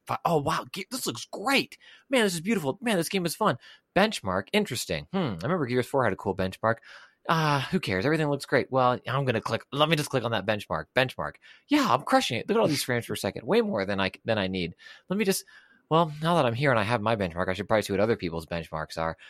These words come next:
Well, oh, these other benchmarks are way better than my benchmarks. Why is my benchmark? Hmm, maybe my C P U's throttling. Okay, well, that's the thing. Oh, is, is, is my G P U running a little hot? I've looked at the numbers now. There's no turning back. Well, um, <laughs> oh,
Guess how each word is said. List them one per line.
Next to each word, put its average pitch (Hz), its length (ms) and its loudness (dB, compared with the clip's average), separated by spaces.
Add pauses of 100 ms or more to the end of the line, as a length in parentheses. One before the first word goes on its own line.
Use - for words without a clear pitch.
(200)
Well, - 180 2
oh, 156 240 4
these 165 140 2
other 202 200 6
benchmarks 147 400 4
are 175 60 6
way 196 100 8
better 202 160 6
than 220 140 4
my 247 180 6
benchmarks. 139 720 0 (320)
Why 202 120 6
is 180 80 4
my 214 140 6
benchmark? 156 380 0
Hmm, 165 200 -2
maybe 160 200 2
my 110 160 0
C - 180 -4
P 139 140 -4
U's 165 240 2
throttling. 90 420 2
Okay, 123 300 0
well, 110 240 2 (360)
that's 131 200 -2
the 90 60 -8
thing. 98 220 -4
Oh, 120 420 0
is, 107 280 -16
is, 120 240 -8
is 113 120 -6
my 101 100 -4
G 135 140 0
P 120 140 -8
U 143 120 4
running 131 220 2
a - 20 0
little 131 160 4
hot? 143 300 4 (340)
I've 151 140 6
looked 165 160 2
at - 80 -8
the 120 40 -4
numbers 147 320 2
now. 120 180 0
There's 120 120 0
no 160 140 2
turning 143 260 -4
back. 165 320 4
Well, 120 240 4
um, 120 280 2
<laughs> - 40 -4
oh, 185 320 6